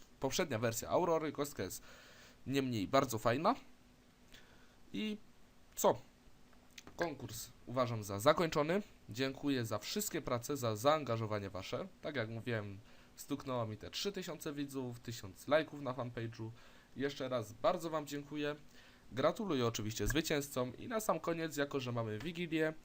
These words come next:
chciałbym życzyć wam wesołych, spokojnych świąt. Myślę, że jak ten filmik się pojawił, to już jesteście po kolacji wigilijnej, a jeśli jeszcze nie, to życzę wam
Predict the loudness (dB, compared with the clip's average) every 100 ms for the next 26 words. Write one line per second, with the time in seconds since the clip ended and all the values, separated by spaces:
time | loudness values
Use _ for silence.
0 | -18 -20 -20 -20 -20 -20 -4 0 2 4
1 | 2 0 0 0 0 2 2 4 4 4
2 | 2 -2 -12 -12 -6 -4 -2 -2 -2 -6
3 | -4 -2 -2 -4 -4 -4 -4 -4 -2 -2
4 | -2 -4 -2 -2 -2 -4 -4 -2 -2 -2
5 | -4 -2 -2 -2 -2 -2 -2 -4 0 0
6 | 2 2 0 -2 -4 -2 -2 -2 -2 -2
7 | 0 2 4 2 -2 2 2 4 2 2
8 | 2 0 -4 -20 -20 -20 -20 -20 -6 -2
9 | -2 0 0 2 2 0